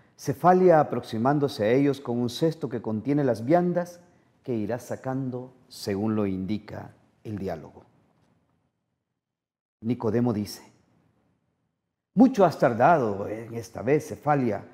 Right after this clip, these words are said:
cuando el trabajo ha sido tan intenso, nos ha hecho maldecir hoy al ganado, votar y renegar, más que un arriero". Absalón agrega, agrega: "Ciertamente, Cefalia, que así ha sido. Nunca he visto tan bravo a Nicodemo,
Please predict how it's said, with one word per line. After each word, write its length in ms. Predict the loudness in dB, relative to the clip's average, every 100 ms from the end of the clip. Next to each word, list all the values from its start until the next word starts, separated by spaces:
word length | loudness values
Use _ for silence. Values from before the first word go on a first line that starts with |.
| -20 -8
cuando 380 | 2 4 6 6
el 80 | 4
trabajo 400 | 4 2 4 2
ha 40 |
sido 300 | 2 0 2
tan 160 | 2 0
intenso, 640 | 0 2 2 2 -2 0
nos 300 | 0 -2 0
ha 140 | 2 2
hecho 220 | 0 0
maldecir 540 | 2 2 -2 2 2
hoy 140 | 4 2
al 100 | 2
ganado, 420 | 0 2 0 -2
votar 380 | -4 -4 -2 0
y 40 |
renegar, 580 | 0 -2 0 0 -2 -6
más 180 | -8 -8
que 140 | -10
un 140 | -8 -8
arriero". 400 | -4 -2 -2 -6 -16 _ _ _ _ _ _ _ _ _ _ -4
Absalón 460 | -4 0 2 2
agrega, 480 | 2 2 2 0 -4 -18 _ _ _
agrega: 460 | -4 2 4 2 -2
"Ciertamente, 880 | -2 4 4 4 0 4 4 4 -2
Cefalia, 640 | -4 0 2 4 2 0 -8 -8 2
que 100 | 2
así 300 | 4 4 4
ha 80 |
sido. 560 | 2 -6 -4 -4 -8 -18 _ _ _ _ _ 2
Nunca 380 | 6 6 6 4
he 60 | 6
visto 300 | 2 0 0
tan 260 | 2 2
bravo 380 | 4 4 6 4
a 60 | 2
Nicodemo, 600 | 0 0 0 2 2